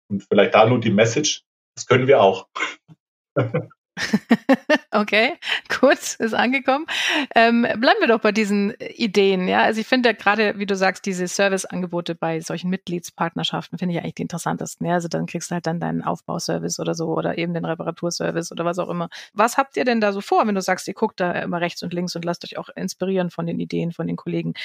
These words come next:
Speaker 2: Kannst du schon was verraten, was in nächster Zeit von euch da zu erwarten ist?
Speaker 1: Ja, also wir beschäftigen uns <clears throat> sehr stark mit, mit Services in der App.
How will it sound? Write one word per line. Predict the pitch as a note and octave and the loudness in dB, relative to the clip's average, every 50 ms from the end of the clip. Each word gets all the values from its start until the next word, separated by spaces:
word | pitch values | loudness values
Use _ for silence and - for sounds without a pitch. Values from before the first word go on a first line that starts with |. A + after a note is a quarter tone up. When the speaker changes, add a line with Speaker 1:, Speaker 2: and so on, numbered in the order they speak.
| - - - - - _ _ - A3 | -12 -12 -14 -14 -16 _ _ -18 -6
Speaker 2:
Kannst | - F#3+ G3 - | -4 -4 -4 -4
du | - | -6
schon | - - F#3 | -6 -4 -2
was | F#3 F#3 - | -4 -4 -2
verraten, | - F#3+ G3+ A3+ A3 - - E3 D#3+ | -2 2 2 2 2 2 -2 -6 -6
was | D#3+ D#3+ - | -6 -6 -4
in | - E3+ | -6 -6
nächster | E3+ E3+ - - E3 | -6 -8 -8 -14 -16
Zeit | - - F3 E3 E3 _ | -10 -8 -8 -8 -8 _
von | _ - - - | _ -10 -8 -8
euch | F3 - | -10 -10
da | - - - | -12 -12 -12
zu | - - | -10 -10
erwarten | - F3 F3+ G#3+ _ - - | -8 -8 -8 -8 _ -14 -20
ist? | - - - _ _ _ _ - - - - - - - - - - - _ _ _ _ - - | -20 -20 -20 _ _ _ _ -14 -8 -6 -4 -4 -4 -4 -6 -8 -10 -14 _ _ _ _ -12 -4
Speaker 1:
Ja, | D#3 B2 A#2 A2+ | 2 4 4 4
also | A2+ C#3 C3 A#2 | 6 4 4 4
wir | B2+ A#2+ | 4 4
beschäftigen | B2 - - C3+ C3+ - D3+ B2+ A#2 | 4 4 4 4 4 4 0 2 2
uns | A#2 A#2+ A2+ - - G3+ G3+ - | 2 2 2 6 6 6 8 8
<clears throat> | - D#3 C3 | 6 4 4
sehr | A2+ - - A2+ | 2 4 4 4
stark | A2+ - - A2+ A2+ A#2 - | 4 6 6 6 6 6 2
mit, | A2 G#2 - - - - | -2 -2 -2 -2 -6 -6
mit | G#2+ G#2+ - | -8 -2 4
Services | A2+ A2+ A2+ A#2 - - A2+ - | 4 4 4 4 -4 -8 -10 -10
in | - G2+ | -2 0
der | G#2+ A2 A2+ | 0 0 0
App. | A#2 A2+ | -2 -6